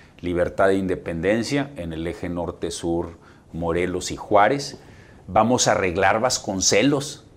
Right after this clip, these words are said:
la avenida más importante oriente-poniente del municipio, que nos hemos acostumbrado a que sea una avenida fea, que además los alcaldes pasaron y pasaron. Tú llegas a Corregidora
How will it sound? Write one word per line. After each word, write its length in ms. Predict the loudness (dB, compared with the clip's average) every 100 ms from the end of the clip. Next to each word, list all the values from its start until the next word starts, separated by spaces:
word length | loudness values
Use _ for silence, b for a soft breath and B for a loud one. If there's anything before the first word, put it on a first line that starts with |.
| -20 -8
la 200 | 2 4
avenida 720 | 6 4 6 8 8 6 2
más 240 | 2 4 4
importante 680 | 2 4 2 4 2 4 4
oriente-poniente 800 | 4 2 -2 -2 0 0 0 0
del 80 |
municipio, 720 | 0 -2 0 0 0 0 -2 -2 B B B B B B
que 100 | 0
nos 240 | 2 2
hemos 240 | 2 0 0
acostumbrado 760 | -2 -2 -4 -4 2 4 6
a 80 | 6
que 80 | 2
sea 160 | 0 0
una 160 | 2
avenida 420 | 0 -2 0 0 0
fea, 380 | -2 -2 -4 -10 -20 -20 -20 _ -20 -20 _ -20 _ _ -4
que 80 | 2
además 380 | 2 4 2 4
los 160 | 2
alcaldes 460 | 0 4 2 2 -2
pasaron 400 | -2 4 6 4
y 40 |
pasaron. 380 | 4 4 4 4
Tú 160 | 2 2
llegas 380 | 6 6 6
a 100 | 4
Corregidora 840 | 4 2 2 2 4 6 6 4 B